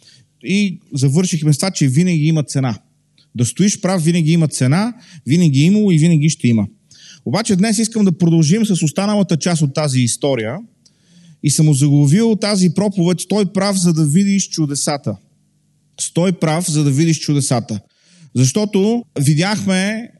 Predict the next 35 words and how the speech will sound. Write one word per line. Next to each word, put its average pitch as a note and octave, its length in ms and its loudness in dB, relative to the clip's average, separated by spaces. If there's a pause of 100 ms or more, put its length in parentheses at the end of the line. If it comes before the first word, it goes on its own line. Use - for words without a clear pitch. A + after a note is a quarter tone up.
(120)
е, D#3 60 -2
изискванията E3 760 0
на D#3 80 2
културата, D#3 680 0
на D3 100 0
политическата D3 840 -2
система, A#2+ 640 -8 (280)
на D3+ 140 2
религията F3+ 540 2
на E3 100 2
времето C#3 600 -2 (280)
към, B2+ 300 2
а, C3 140 2
тези C#3 320 0
трима C#3 240 2
младежи, A#2+ 640 0 (120)
но C#3 460 2 (240)
това, G3+ 160 -2
което G3+ 280 -2
трябва G#3 240 -2
да F#3+ 100 0
разберем, F3 320 0
е, F3 60 0
че - 160 -10
тогава, G3+ 360 -2
когато G3+ 420 0
не F3 180 4
избираме E3+ 560 2
да D3+ 100 2
стоим C3+ 360 0
прави A2+ 400 -2 (100)
срещу C3 340 0
идеологията C3+ 640 0
на A#2 100 0
времето, A#2+ 520 -2